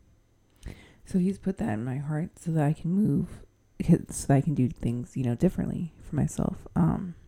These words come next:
and start doing things I need to do to get to the, to my, to the next phase in life. Um, so yeah, it's just, it's just really interesting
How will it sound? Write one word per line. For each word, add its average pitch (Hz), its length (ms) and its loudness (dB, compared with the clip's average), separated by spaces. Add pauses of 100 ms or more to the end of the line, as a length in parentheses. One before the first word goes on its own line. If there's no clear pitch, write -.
(2250)
and 170 140 0
start 143 220 2
doing 135 260 0
things 127 360 0
I - 40 0
need 160 260 -2
to - 40 -20
do 196 220 6
to - 100 -10
get - 240 2
to - 80 -6
the, 117 160 -4 (120)
to - 120 -2
my, 135 240 2 (160)
to - 80 4
the 160 60 8
next 151 260 -2
phase 139 300 0
in - 80 -12
life. - 400 -8 (120)
Um, 180 440 -4 (2000)
so - 140 2
yeah, 135 120 10
it's 135 120 6
just, - 240 -8
it's 151 160 2
just 160 200 0
really 123 180 0
interesting 127 540 -6